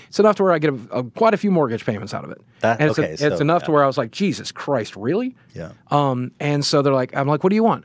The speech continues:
Speaker 1: We want a thirty-second spot out. We have a thirty-second shout out two minutes in to your gaming news series.
Speaker 2: Mm-hmm.
Speaker 1: And I'm like, "Jesus, that's, like, five times what somebody would normally pay. You people are insane."
Speaker 2: <laughs> The
Speaker 1: So,
Speaker 2: gaming shit is
Speaker 1: but the
Speaker 2: nuts.
Speaker 1: problem is it's a game.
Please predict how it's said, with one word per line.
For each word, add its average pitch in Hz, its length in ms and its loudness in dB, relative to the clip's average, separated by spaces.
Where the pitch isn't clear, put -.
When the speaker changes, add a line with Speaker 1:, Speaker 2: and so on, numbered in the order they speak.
Speaker 1:
We 151 100 -4
want 139 100 2
a 123 40 -4
thirty-second 196 640 -2
spot 156 340 0
out. 135 220 -4
We 151 100 2
have 143 80 2
a 139 60 -8
thirty-second 202 460 0
shout 139 220 0
out - 140 -4
two 190 220 -2
minutes 180 300 -2
in 147 300 -2
to 135 120 0
your 127 120 2
gaming 117 420 -2
news 107 180 -4
series. - 440 -14
Speaker 2:
Mm-hmm. 85 280 -10
Speaker 1:
And 127 140 -2
I'm - 0 -
like, 117 160 -4
"Jesus, 135 460 -2
that's, 131 180 -2
like, 113 100 -6
five 165 540 0
times 131 260 -4
what 113 100 -10
somebody 110 260 -4
would 101 120 -6
normally 98 260 -6
pay. 104 140 -8
You 135 220 -2
people 131 340 -10
are 90 80 -12
insane." - 640 -10
Speaker 2:
<laughs> - 40 -20
The 214 160 -2
Speaker 1:
So, 139 340 2
Speaker 2:
gaming 127 200 -2
shit - 220 -6
is 78 120 -10
Speaker 1:
but 85 180 -2
the - 60 -6
Speaker 2:
nuts. 160 80 -6
Speaker 1:
problem 180 200 2
is 170 120 -6
it's 160 140 -10
a - 20 -6
game. 170 640 -6